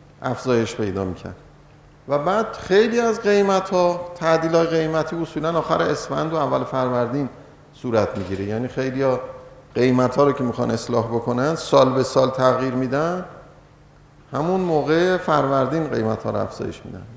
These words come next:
و یکی دیگه هم اینه که معمولاً دولت‌ها، دولت تو کشور ما توی این روزای آخر اسفند خیلی خرج می‌کنه و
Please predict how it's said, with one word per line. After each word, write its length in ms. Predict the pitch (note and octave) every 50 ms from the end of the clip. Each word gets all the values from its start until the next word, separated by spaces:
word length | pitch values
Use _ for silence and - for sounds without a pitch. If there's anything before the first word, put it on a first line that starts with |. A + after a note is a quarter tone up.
| - D3 D#3
و 340 | D#3+ F#3+ A3 A#3 A#3 A3 A3
یکی 220 | A#3 A3+ - A#3
دیگه 240 | G#3 A3 G#3 A3 A3+
هم 140 | A3+ A3+ A3
اینه 200 | A3 A3 A3 G#3+
که 160 | A3 A#3 A3
معمولاً 600 | G#3 G3 F#3+ G#3 G#3+ G#3 G#3 G#3 G#3 G#3+ G#3+ G#3 G#3 G#3+ - - - - - - - - - - - - - - -
دولت‌ها، 1000 | C3 D3+ D#3+ E3 E3 D#3+ D#3+ D#3+ D#3+ D3+ D#3+ - E3 E3 F3+ G3 G#3 G#3+ G#3+ G#3 - - - - - - - - - - - - -
دولت 400 | C#3 D3 D3+ D#3+ F3+ F#3+ F#3+ -
تو 80 | E3+
کشور 500 | C#3 - D#3+ C#3+ C3+ - C#3+ C#3+ C#3 C#3+
ما 360 | C#3 C#3 D3+ E3+ F#3+ G3 F#3+ F#3+ - - - - - - - - - - - -
توی 260 | - - F3+ G3+ A3
این 280 | A3+ A3 G#3+ A3 A3 G3+
روزای 380 | F#3 E3+ D#3+ D3 E3 D#3+ D#3+ D#3+
آخر 460 | - - D3+ D3+ - - D#3 D#3 D#3
اسفند 640 | - - D#3 D3 - - - E3+ E3+ F#3 G3+ G3+ G3+ - - - - - - - -
خیلی 300 | - - C#3 D3+ D#3 D3
خرج 420 | C#3+ - C#3+ A#2 A#2 A2 G2 G#2+ G#2+
می‌کنه 340 | G#2+ G2 - A2+ G2 F#2 F2+
و 260 | F2 C3+ C#3+ B2+